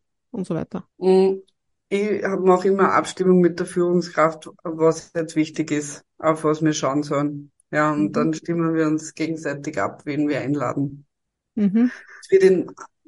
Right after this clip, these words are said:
Speaker 2: verschiedenen Unternehmen anders gehandhabt. Es ist, gibt viele Unternehmen, wo zuerst einmal der Recruiter ein kleines Gespräch, äh, Rahmenbedingungen abklärt. In meinen letzten Firmen war es immer so,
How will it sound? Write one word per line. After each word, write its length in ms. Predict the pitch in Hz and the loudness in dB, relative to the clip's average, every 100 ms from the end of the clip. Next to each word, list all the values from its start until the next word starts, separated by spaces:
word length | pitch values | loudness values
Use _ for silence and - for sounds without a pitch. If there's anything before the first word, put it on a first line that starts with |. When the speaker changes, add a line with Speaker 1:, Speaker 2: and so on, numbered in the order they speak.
| _ _ | _ _
Speaker 2:
verschiedenen 680 | - 190 185 214 226 208 190 | -6 -6 -2 2 4 6 4
Unternehmen 640 | 160 185 185 170 147 160 160 | 4 -2 -2 -2 2 2 0
anders 500 | 131 139 151 156 - | -2 0 0 -2 -4
gehandhabt. 640 | 160 131 147 151 156 156 | -4 0 -2 0 -4 -4
Es 140 | 151 160 | -6 -6
ist, 220 | 160 - | -10 -12
gibt 220 | 170 - | -18 -14
viele 280 | - 185 175 | -4 2 2
Unternehmen, 520 | 175 170 165 156 160 - 160 160 - - - | 2 -2 -2 0 -2 -4 -18 -16 -18 -16 -8
wo 100 | 165 | -4
zuerst 360 | 160 151 156 | 2 0 0
einmal 180 | 156 156 | -4 -2
der 120 | 151 | -2
Recruiter 440 | 151 156 190 190 165 | -6 -6 -6 0 0
ein 60 | |
kleines 420 | - 160 143 156 156 | 2 0 0 -2 -4
Gespräch, 680 | 160 - 156 151 156 - - - | -12 -4 -2 -2 -6 -18 -16 -8
äh, 160 | 156 120 - - - - | -4 -6 -6 -18 -18 -4
Rahmenbedingungen 840 | 147 156 165 165 156 165 165 160 156 | 0 2 2 -2 -2 0 2 2 2
abklärt. 760 | - 120 - - 156 180 233 - _ - - _ _ - _ | 0 -4 -6 -6 0 2 0 -4 _ -20 -20 _ _ -20 _
In 120 | 196 202 | 2 6
meinen 200 | 190 180 | 8 6
letzten 380 | 165 185 208 | 2 0 -6
Firmen 320 | 202 185 180 175 | 0 2 2 4
war 100 | 170 | 4
es 120 | 165 | 2
immer 220 | 170 170 | 0 0
so, 580 | 165 165 165 180 180 180 | 0 0 0 0 -2 -8